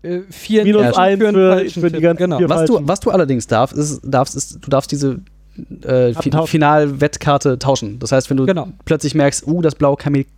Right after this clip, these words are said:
Speaker 3: wird nicht mehr Erster, aber das grüne und das vor dir noch keiner gemacht hat, darfst du die beiden tauschen, wenn du das
Speaker 1: Genau,
Speaker 3: möchtest.
Speaker 1: dann legst du deine bisherige zurück.
Speaker 3: Und nimmst die andere.
Speaker 1: Du musst aber tauschen. Du kannst nicht einfach sagen, oh mein
Speaker 3: Ja, ja,
Speaker 1: Gott,
Speaker 3: genau.
Speaker 1: falsch,
Speaker 3: Du
Speaker 1: ich
Speaker 3: musst
Speaker 1: leg sie
Speaker 3: die,
Speaker 1: jetzt
Speaker 3: ja, genau.
Speaker 1: zurück, sondern du musst sie tauschen.
Speaker 3: Ja.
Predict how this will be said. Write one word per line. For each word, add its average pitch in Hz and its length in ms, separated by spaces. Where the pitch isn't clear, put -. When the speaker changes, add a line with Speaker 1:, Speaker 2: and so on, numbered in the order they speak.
Speaker 3:
wird 147 400
nicht 165 340
mehr 185 160
Erster, 170 640
aber 156 200
das 151 200
grüne 165 560
und 143 160
das 139 80
vor - 120
dir 139 120
noch 135 100
keiner 127 160
gemacht 135 240
hat, - 80
darfst 139 220
du 139 60
die 131 80
beiden 110 240
tauschen, 104 320
wenn 95 60
du 98 40
das 101 100
Speaker 1:
Genau, 226 180
Speaker 3:
möchtest. 151 160
Speaker 1:
dann 160 80
legst 180 280
du 170 80
deine 170 340
bisherige 180 720
zurück. 190 320
Speaker 3:
Und 131 80
nimmst 123 220
die 98 100
andere. - 260
Speaker 1:
Du 196 100
musst 240 340
aber 240 220
tauschen. 208 400
Du 160 60
kannst 202 200
nicht 220 140
einfach 202 160
sagen, 202 260
oh 214 220
mein 196 100
Speaker 3:
Ja, 175 80
ja, 165 140
Speaker 1:
Gott, - 160
Speaker 3:
genau. 143 100
Speaker 1:
falsch, - 140
Speaker 3:
Du 226 60
Speaker 1:
ich - 40
Speaker 3:
musst 147 120
Speaker 1:
leg - 100
sie 135 60
Speaker 3:
die, 202 40
Speaker 1:
jetzt 139 120
Speaker 3:
ja, 117 100
genau. 107 100
Speaker 1:
zurück, 277 200
sondern 208 340
du 196 60
musst 196 200
sie 160 100
tauschen. 139 460
Speaker 3:
Ja. 117 80